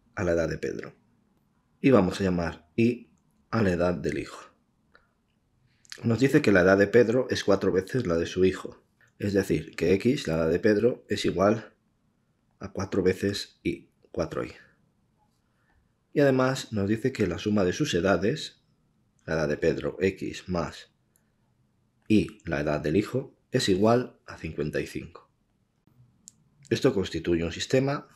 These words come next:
de dos ecuaciones con dos incógnitas. Y si os fijáis, ya tenemos la x despejada porque nos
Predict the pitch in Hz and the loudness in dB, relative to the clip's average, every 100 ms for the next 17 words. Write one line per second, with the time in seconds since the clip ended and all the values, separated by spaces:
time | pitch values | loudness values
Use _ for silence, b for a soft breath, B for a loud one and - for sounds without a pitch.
0 | - - 76 - - - 87 110 113 117 | -10 -6 -6 -6 -8 -8 0 2 2 -2
1 | - 82 80 92 110 117 117 117 131 156 | -4 -6 -4 -4 0 0 0 -2 -2 -4
2 | - _ _ _ b b b b b _ | -10 _ _ _ b b b b b _
3 | 143 147 - - - 82 - 95 113 117 | -2 -2 -4 -12 -8 -6 -6 0 2 2
4 | - 104 101 101 107 104 85 95 92 90 | 2 2 2 2 0 -2 0 0 -2 -6
5 | 92 - 101 117 113 104 - 64 | -6 -6 0 2 2 0 -6 -10